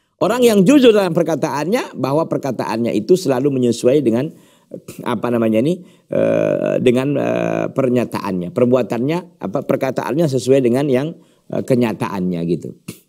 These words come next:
Sementara orang yang jujur dalam perbuatannya artinya mencontohi sunnah Nabi sallallahu alaihi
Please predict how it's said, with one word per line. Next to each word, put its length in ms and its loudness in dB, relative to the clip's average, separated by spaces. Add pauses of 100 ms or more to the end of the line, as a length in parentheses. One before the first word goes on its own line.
(300)
Sementara 400 0
orang 320 0
yang 80 -2
jujur 400 6
dalam 400 -2
perbuatannya 800 0
artinya 400 -4
mencontohi 480 0
sunnah 320 -2
Nabi 560 -2
sallallahu 800 -4
alaihi 560 0